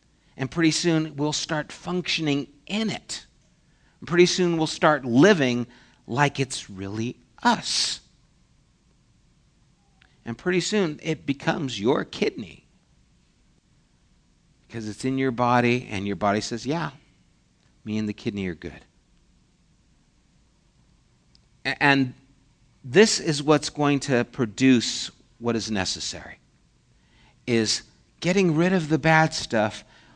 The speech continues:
holding on to the things that are good, and allowing them now to shape our lives. And he's pushing us ever so slowly into this place of response to God.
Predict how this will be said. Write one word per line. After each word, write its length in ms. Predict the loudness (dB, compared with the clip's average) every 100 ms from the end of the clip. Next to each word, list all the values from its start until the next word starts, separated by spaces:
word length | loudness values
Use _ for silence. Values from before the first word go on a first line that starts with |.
| _
holding 460 | -14 -2 2 4 2
on 460 | 2 0 2 0
to 160 | -2 -8
the 120 | -10
things 340 | -8 -8 -6 -8
that 100 | -8
are 60 |
good, 500 | -8 -8 -6 -6 -8 -10 _ _ _ _ _
and 120 | -8
allowing 420 | -2 0 0 -2
them 200 | -2 -2
now 180 | -2 -4
to 160 | -6 -10
shape 360 | -8 -8 -10 -12
our 180 | -14 -10
lives. 600 | -10 -12 -16 -18 -18 -18 _ _ _ _ _ _ _ _ _ _ _ _ _ _ -10
And 80 | -6
he's 160 | -6
pushing 520 | -6 -4 -4 0 0 2
us 420 | 2 0 -6 -8 _ _ _ _ _ _ _ _
ever 240 | 2 4 4
so 220 | 6 6
slowly 580 | 4 4 8 10 10 8
into 220 | 4 2
this 220 | 0 -2
place 560 | -4 4 6 6 2 -10 -2
of 460 | 4 6 4 0 -16 _ _ _ -10
response 1040 | -6 -4 -6 0 2 4 0 -4 -10 -10 -16 _ _ -6
to 160 | -4
God. 440 | 0 0 0 -4